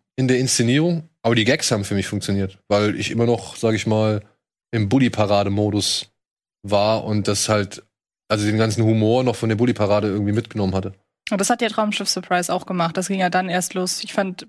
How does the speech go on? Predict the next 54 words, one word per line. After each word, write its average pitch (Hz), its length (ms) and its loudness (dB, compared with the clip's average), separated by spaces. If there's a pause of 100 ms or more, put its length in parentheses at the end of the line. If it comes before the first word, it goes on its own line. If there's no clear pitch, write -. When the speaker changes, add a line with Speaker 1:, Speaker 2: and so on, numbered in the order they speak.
(100)
Speaker 2:
mit 185 380 -6
Lissy 208 320 0
und 202 120 -2
der 190 120 0
wilde 185 200 2
Kaiser 185 420 0
ist - 140 -8
das 170 100 -6
dann 175 200 -2
so 160 280 -4
Speaker 1:
Ja, 131 480 2
aber 120 180 2 (100)
Speaker 2:
bergab - 160 -4
gegangen. 175 300 -4
Speaker 1:
Traumschiff 147 360 2
Surprise 123 520 0
war 120 100 -4
für 120 120 -4
mich 127 240 -2
eigentlich 123 420 -2
auch 127 200 -2
nur 139 120 2
noch 131 140 0
mal, 120 560 0 (840)
ich - 120 -4
weiß 160 140 2
nicht, - 160 0
ich, - 140 -4
ich - 160 0
hätte 156 160 -2
einfach 135 260 -2
viel 294 380 2
lieber 233 240 4
gehabt, 165 300 0
dass 139 120 -2
dieser 113 240 0
Film 143 300 2
länger 156 400 2
im 127 100 -2
Traumschiff 139 480 0
Surprise 254 500 -2
Setting 180 360 -2
ist - 180 -6
und 160 80 -4
nicht 185 180 0
dann 220 120 0
schon 131 160 0
wieder 104 100 0
die 95 120 -2
anderen 254 220 0
Settings 98 360 -2
Speaker 2:
Mhm. 208 220 0
Speaker 1:
nur - 100 -6
abgreift. - 480 -8